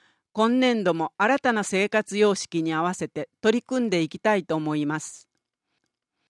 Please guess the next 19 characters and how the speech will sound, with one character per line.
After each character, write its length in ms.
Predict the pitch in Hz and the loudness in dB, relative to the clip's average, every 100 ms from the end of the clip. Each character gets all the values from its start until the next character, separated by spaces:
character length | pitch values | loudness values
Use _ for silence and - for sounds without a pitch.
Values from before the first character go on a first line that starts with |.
| _ | _
東 160 | 294 269 | 8 8
部 160 | 190 185 | 6 0
地 260 | - 196 | -2 -2
域 260 | 175 165 156 | -2 -6 -8
包 240 | 170 226 | 4 4
括 300 | 247 240 - | 6 0 -2
支 200 | 190 208 | -4 0
援 160 | 226 214 | 0 0
セ 180 | - 196 | 0 -2
ン 120 | 170 | -2
タ 400 | - 143 135 - _ _ _ | -4 -4 -4 -8 _ _ _
ー、 40 | 160 | -6
中 240 | 202 277 | 0 2
西 260 | 254 220 170 | 0 -2 -4
セ 180 | - 180 | -2 -2
ン 120 | 175 | -2
タ 240 | - 165 | -2 -2
ー 60 | 143 | -2
長。 380 | - 143 123 110 | -8 -8 -8 -10